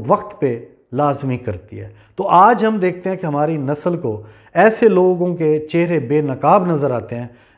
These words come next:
जिन्होंने अपने वतन की खिदमत नहीं की, जिन्होंने अपने वतन के लिए कभी मुस्बत नहीं सोचा, वो अपनी ज़ाती और अपनी इलाकाई सियासत के ऊपर चलते रहे और उनका फोकस, उनका मरकज़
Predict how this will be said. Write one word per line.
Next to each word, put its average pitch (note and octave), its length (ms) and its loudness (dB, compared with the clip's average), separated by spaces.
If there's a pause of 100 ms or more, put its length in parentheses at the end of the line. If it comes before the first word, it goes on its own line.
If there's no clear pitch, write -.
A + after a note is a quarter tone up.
जिन्होंने G3+ 420 2
अपने E3+ 300 0
वतन D#3 380 0
की D3 140 -6
खिदमत B2+ 440 -6
नहीं G#2+ 220 -10
की, G2+ 180 -12
जिन्होंने F3 400 0
अपने E3+ 260 0
वतन D3 360 -2
के D#3+ 120 -4
लिए C3 280 -4 (420)
कभी E3+ 220 2
मुस्बत F3 460 -2
नहीं D#3+ 100 0
सोचा, A2+ 360 -8
वो C3+ 160 -2
अपनी F3+ 580 0 (300)
ज़ाती E3+ 600 2 (220)
और D3+ 120 0
अपनी E3+ 320 -2
इलाकाई D#3 600 2
सियासत C#3+ 520 -2
के C#3 80 -2
ऊपर B2 380 -6 (420)
चलते D#3 340 4
रहे C3+ 320 0 (260)
और C#3+ 140 0
उनका C#3+ 260 0
फोकस, D3+ 540 -2
उनका B2+ 260 -2
मरकज़ D#3+ 460 2